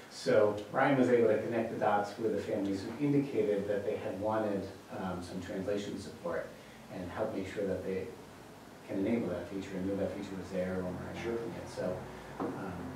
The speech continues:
Speaker 1: there are the supports like Adult Ed, and there's also these smaller things that we're tuning into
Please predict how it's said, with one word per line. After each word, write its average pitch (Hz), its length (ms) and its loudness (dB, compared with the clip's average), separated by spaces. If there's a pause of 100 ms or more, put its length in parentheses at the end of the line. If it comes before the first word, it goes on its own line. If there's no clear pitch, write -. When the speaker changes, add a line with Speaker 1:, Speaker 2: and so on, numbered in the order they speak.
(840)
Speaker 1:
there 107 300 4
are 101 420 2 (500)
the - 80 -4
supports 104 380 0 (220)
like 98 260 4 (220)
Adult 98 280 0
Ed, 92 300 0 (140)
and 101 120 -4
there's 98 140 -2
also 95 320 -4
these 95 120 -2
smaller 104 440 2
things 95 360 -2
that 101 200 -2
we're 92 160 -2 (500)
tuning 151 260 6
into 123 200 6